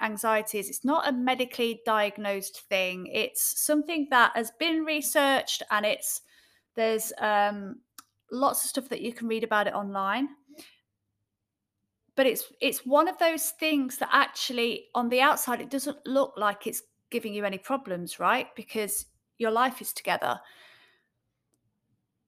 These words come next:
But when we look at mental health, when we look at emotional health, it has the biggest impact. It's not, i-, i-, in essence, if you've got anxiety that's stopping you do s-, something, you can find extreme safety in that not doing.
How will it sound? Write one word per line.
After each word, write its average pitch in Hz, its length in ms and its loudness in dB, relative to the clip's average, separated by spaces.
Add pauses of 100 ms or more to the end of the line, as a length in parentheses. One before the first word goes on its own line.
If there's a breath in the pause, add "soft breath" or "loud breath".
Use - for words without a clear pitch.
(120)
But 262 140 6
when 311 220 6
we 359 100 4
look 339 160 -2
at 269 140 0
mental 269 340 2
health, 240 260 2
when 240 120 0
we 233 80 2
look 226 160 -8
at - 60 -6
emotional 233 600 0
health, - 560 -2
it - 180 2
has 285 380 6
the 277 100 -4
biggest 254 380 -2
impact. 247 800 -2
It's - 340 0
not, 269 440 0 (880)
i-, - 120 -10
i-, 240 200 -10
in 269 160 4
essence, 262 480 0
if 233 100 -8
you've 247 140 -6
got - 160 4
anxiety 277 560 0
that's 214 160 -2
stopping 247 420 -2
you 226 140 -6
do 254 180 -2
s-, 285 180 -4 (180)
something, 233 840 -4 (880 soft breath)
you 247 160 0
can 247 160 -4
find 262 460 4
extreme - 480 -2
safety 247 640 0
in 208 120 -2
that 202 180 0
not 196 180 -6
doing. 233 500 -2